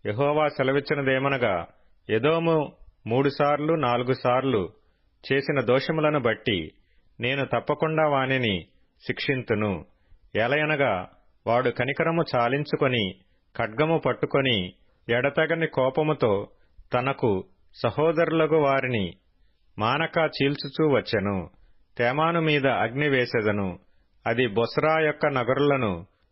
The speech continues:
దహించివేయును. యెహోవా సెలవిచ్చినదేమనగా, అమ్మోనీయులు మూడు సార్లు, నాలుగు సార్లు చేసిన దోషములను బట్టి నేను తప్పకుండా వారిని శిక్షింతును. ఏలయనగా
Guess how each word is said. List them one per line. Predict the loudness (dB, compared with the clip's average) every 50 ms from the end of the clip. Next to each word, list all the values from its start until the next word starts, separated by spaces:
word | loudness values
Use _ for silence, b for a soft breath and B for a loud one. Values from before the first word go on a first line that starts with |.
| _ _ -4 -2
దహించివేయును. | -2 0 0 -2 -2 0 0 2 2 2 2 2 2 2 2 0 0 -2 -2 -6 -10 _ _ _ _ _ _ _ -8 -4
యెహోవా | -2 0 2 2 2 2 2 0
సెలవిచ్చినదేమనగా, | 0 0 0 0 2 0 0 0 -2 0 0 0 0 2 0 0 0 0 0 0 0 0 -2 -4 -8 _ _ _ _ _ _ _ _ -8
అమ్మోనీయులు | -6 -4 0 0 0 0 2 2 2 2 2 2 2 0 0 0 -2 -8 _ _ _ _ _ _ _ _ -2
మూడు | 0 0 2 2
సార్లు, | 0 0 0 2 2 2 0 0 0 0 0 0 -4 -6 -4
నాలుగు | -2 0 0 2 2 2 2
సార్లు | 0 0 0 0 0 0 0 0 0 0 0 -2 -8 _ _ _ _ _ _ -10 -4 -2
చేసిన | -2 -2 0 -2 -2 0
దోషములను | 2 2 0 0 0 0 0 0 2 2 2 0
బట్టి | 0 0 0 -2 -2 -2 -2 0 -2 -2 -4 -8 _ _ _ _ _ _ _ _ -6
నేను | -4 -4 -2 -2 -4
తప్పకుండా | -2 -2 -2 -2 -2 -2 -2 0 -2 0 2 2 2
వారిని | 2 2 2 0 0 -2 -2
శిక్షింతును. | -2 -4 -6 -6 -6 -6 -6 -4 -2 -2 -2 0 0 -4 -4 -6 -12 -20 _ _ _ _ _ _ _ -6 -4 -2
ఏలయనగా | 0 0 0 0 0 0 0 0 0 0 -2 -4